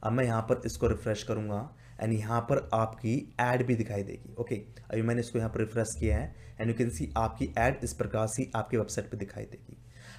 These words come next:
अब लास्ट स्टेप में आपको क्या करना है, आपको अपनी वेबसाइट को प्रमोट करना है and प्रमोट करने के लिए आप यहाँ पर सोशल मीडिया या फ्री ट्रैफिक का यूज़ कर सकते हैं। Simply आपको हमारे चैनल के ऊपर जाना है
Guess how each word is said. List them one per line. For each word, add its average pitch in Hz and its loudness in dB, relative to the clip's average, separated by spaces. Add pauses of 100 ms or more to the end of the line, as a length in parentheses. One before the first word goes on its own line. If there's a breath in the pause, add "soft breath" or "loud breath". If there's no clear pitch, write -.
अब 110 6
लास्ट 123 8
स्टेप 160 6
में 160 8 (100)
आपको 120 6
क्या 117 8
करना 110 2
है, 113 -4 (280 loud breath)
आपको 123 6
अपनी 131 8
वेबसाइट 113 6
को 120 4
प्रमोट 110 6
करना 107 2
है 107 -4 (320 loud breath)
and 110 4
प्रमोट 147 10
करने 147 4
के 143 4
लिए 139 6
आप 139 4
यहाँ 117 6
पर 120 6
सोशल 117 2
मीडिया 110 2 (260 loud breath)
या 110 6
फ्री 147 8
ट्रैफिक 131 6
का 123 8
यूज़ 113 2
कर 120 2
सकते 107 -4
हैं। 107 -6 (260 loud breath)
Simply 131 6 (120)
आपको 117 4
हमारे 113 6
चैनल 110 2
के 110 0
ऊपर 113 2
जाना 107 0
है 113 -6